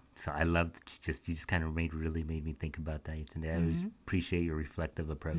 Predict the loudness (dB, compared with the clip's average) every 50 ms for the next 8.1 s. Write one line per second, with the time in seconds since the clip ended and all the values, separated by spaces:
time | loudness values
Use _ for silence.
0 | 4 8 8 8 8 6 4 2 -2 -4 -6 -6 -6 0 6 8 8 8 8 6
1 | 6 6 6 6 6 6 4 4 2 2 0 0 0 -2 -2 0 0 0 0 0
2 | -2 -4 -6 -6 -4 -2 -2 -2 -2 -4 -6 -10 -16 _ -20 -20 -20 -20 -20 -20
3 | -20 -20 _ _ _ _ _ _ -20 -20 -20 -20 -18 -18 -12 -8 -4 -2 0 0
4 | 0 0 0 -2 -2 -2 -2 -2 -2 -2 -2 -4 -6 -8 -10 -14 -8 -4 0 0
5 | 2 0 0 -2 -6 -6 -6 -6 -4 -2 0 0 0 0 0 0 0 0 0 0
6 | -2 -8 -12 -12 -6 -2 -2 0 0 0 -2 -4 -4 -2 0 0 0 -2 -2 -4
7 | -2 -2 -2 -2 -2 -4 -6 -6 -4 -4 -2 -2 -2 0 0 0 -2 -2 -4 -4
8 | -4 -6